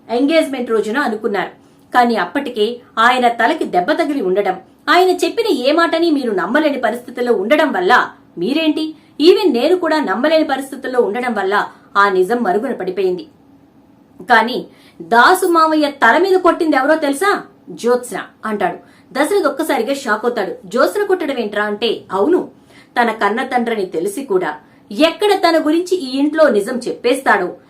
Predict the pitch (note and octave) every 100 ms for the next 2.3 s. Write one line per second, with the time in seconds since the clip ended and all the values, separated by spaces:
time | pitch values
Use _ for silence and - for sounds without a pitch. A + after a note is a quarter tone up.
0 | _ D4 G4+ F#4 E4+ G#4 G4+ F#4 F#4 F#4+
1 | C#4 C4 D4+ - A#3 A#3+ F3+ - C#4+ D4
2 | A3+ G3 F#3